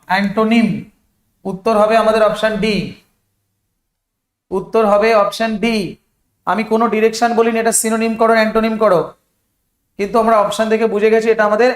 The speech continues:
অ্যান্টোনিমই চাওয়া হয়েছে, এখান থেকে হেল্প পাওয়া যাচ্ছে। সুতরাং এগুলোকেও সমান গুরুত্ব দিয়ে পড়বে, বাড়িতে প্রয়োজনে এইভাবে ডিজাইন করবে। অ্যাকোয়ার, ধরো মাঝখানে এরকম লিখলে এ সি কিউ ইউ আই আর ই, অ্যাকোয়ার,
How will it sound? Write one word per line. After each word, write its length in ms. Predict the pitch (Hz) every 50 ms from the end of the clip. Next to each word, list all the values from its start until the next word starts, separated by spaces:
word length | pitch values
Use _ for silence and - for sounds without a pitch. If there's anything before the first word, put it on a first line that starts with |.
| -
অ্যান্টোনিমই 560 | - 185 190 190 190 165 220 208 220 220 240 240
চাওয়া 320 | 233 214 190 185 185 185
হয়েছে, 720 | 185 180 175 175 175 - 214 214 214 202 175 - - - _ _ _ _ _ _ _ _ _ _ _ _ _ _ _ _ -
এখান 300 | 185 190 190 226 226 214
থেকে 220 | 226 208 233 233
হেল্প 260 | 208 196 202 208 208 208
পাওয়া 160 | 208 208 208
যাচ্ছে। 800 | 208 196 190 190 190 - - - 214 185 156 135 - - - - _ _ _ _ _ _ _
সুতরাং 380 | - - 196 208 220 233 233 - 202
এগুলোকেও 520 | 202 196 202 220 226 226 226 226 233 240
সমান 380 | 226 - 214 202 208 208 214 214
গুরুত্ব 320 | 185 208 208 214 214 220
দিয়ে 220 | 214 220 226 220 -
পড়বে, 480 | 214 214 214 208 196 165 143 - - - _ _ _ _ _
বাড়িতে 320 | - 175 190 214 202 226 233
প্রয়োজনে 380 | 233 196 214 214 214 226 226
এইভাবে 360 | 220 214 226 214 226 226 233 226
ডিজাইন 400 | 202 220 202 226 220 226 220 214
করবে। 400 | 202 214 196 165 160 - - - _ _ _ _ _ _ _ _ _
অ্যাকোয়ার, 520 | - 185 185 185 233 233 226 214 185 160 - - - _ _ - _ _ _ _ _ _ _ -
ধরো 180 | 175 196 214
মাঝখানে 380 | 208 196 202 196 196 - 226 226
এরকম 220 | 226 226 214 226
লিখলে 280 | 220 220 214 214 196 175
এ 400 | 175 180 190 196 208 220 226 233
সি 440 | 226 - - 214 220 220 226 185 220
কিউ 340 | 208 214 220 220 233 233 -
ইউ 280 | 202 208 214 220 220 -
আই 300 | - 185 196 202 214 214
আর 420 | 208 196 202 208 208 208 208 208
ই, 220 | 202 196 185 - -
অ্যাকোয়ার, 440 | 175 185 190 185 220 220 196 165